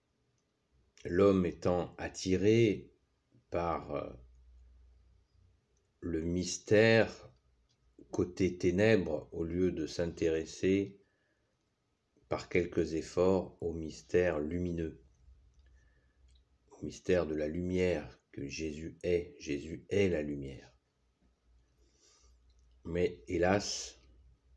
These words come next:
le malin étant très malin, il attire certains hommes sur le côté obscur de la force, comme dirait,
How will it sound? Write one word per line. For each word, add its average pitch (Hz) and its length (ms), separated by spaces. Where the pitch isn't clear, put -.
le 85 180
malin 90 360
étant 80 260
très 87 220
malin, 80 420
il 80 160
attire 87 440
certains - 580
hommes 80 340
sur - 300
le 80 140
côté - 540
obscur 90 800
de 87 120
la 85 120
force, - 440
comme 76 260
dirait, 73 500